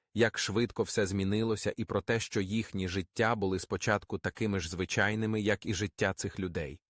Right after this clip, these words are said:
Нові сусіди. У наступні тижні,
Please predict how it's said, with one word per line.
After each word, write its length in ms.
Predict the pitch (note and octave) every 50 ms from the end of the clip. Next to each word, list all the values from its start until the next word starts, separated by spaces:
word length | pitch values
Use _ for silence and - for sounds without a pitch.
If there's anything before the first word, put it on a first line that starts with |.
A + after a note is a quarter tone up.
| _ _ _ _ _ _ _
Нові 280 | - A#2 A#2+ G#2+ G#2+ G#2
сусіди. 580 | - - B2+ - - A2 F2+ D#2 C2+ - - - _ _ _ _ _ _ _ _ _ _ _ _ _ _ _ _ _ _ -
У 80 | B2+ B2
наступні 440 | B2 B2 - - E3 - - B2 A2
тижні, 480 | - C3+ C#3 A2 - F#2+ F2 E2 D#2